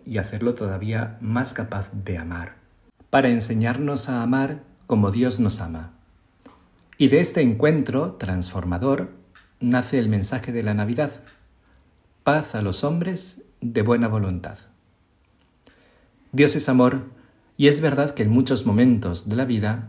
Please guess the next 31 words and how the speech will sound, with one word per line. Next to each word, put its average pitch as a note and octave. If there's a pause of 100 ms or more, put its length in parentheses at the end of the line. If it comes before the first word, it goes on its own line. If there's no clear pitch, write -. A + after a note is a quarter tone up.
falta G2
Dios. E2+ (680)
Él D3
es B2
el G#2
gran G2
ausente, E2+ (540)
pero B2+
no C3+
porque A2
nuestro A2+
Señor G#2+
no G#2+
quiera F#2+
estar F#2+
presente. E2+ (520)
No B2+
es D3+
culpa G#2
de F2
Él, A#2+ (640)
sino B2
que A#2
es D3+
mi C3
responsabilidad. F#2+ (1040)
Dios, C3
amor, A#2
no G2+
está G#2
ahí A2